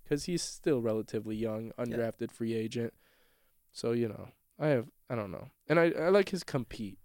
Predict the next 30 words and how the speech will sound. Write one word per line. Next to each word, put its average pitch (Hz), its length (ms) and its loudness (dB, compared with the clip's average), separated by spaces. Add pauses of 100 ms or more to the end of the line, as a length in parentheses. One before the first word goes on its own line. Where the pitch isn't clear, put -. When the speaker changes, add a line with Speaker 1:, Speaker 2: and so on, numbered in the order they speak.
Speaker 1:
the 113 100 -10
compete - 440 -10
he 117 100 -14
brings. - 520 -14
Speaker 2:
I 170 100 -6
don't 226 160 -6
think 170 160 0
the 123 100 0
Lions 120 300 2
are 110 100 -2
bad. 120 280 6
I 113 100 -2
just 113 220 -10
wanna 107 180 -6
temper 113 400 -4
expectations 113 920 -4
a 127 40 -2
Speaker 1:
Yeah, - 100 0
Speaker 2:
little 143 180 6
bit, 117 280 -4
'cause 135 140 0
Speaker 1:
no. 147 60 2
Speaker 2:
they 131 160 6
haven't, 139 480 2 (1000)
you 131 140 0
know, 117 260 0
they 131 140 4
have 127 120 8
a 127 60 2
good, 131 440 2